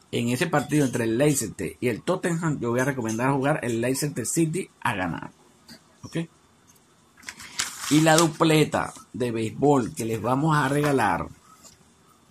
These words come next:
eh, ya va que busco aquí, ajá, fíjense.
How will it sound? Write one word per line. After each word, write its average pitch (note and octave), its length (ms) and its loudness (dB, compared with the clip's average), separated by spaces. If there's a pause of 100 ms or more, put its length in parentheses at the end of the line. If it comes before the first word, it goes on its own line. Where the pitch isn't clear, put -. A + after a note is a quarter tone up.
(1600)
eh, F#2 200 -6
ya E2 120 -6
va G2 100 -4
que G#2 80 -6
busco F#2 260 -6
aquí, A#2 300 -4
ajá, - 240 -6
fíjense. - 580 -10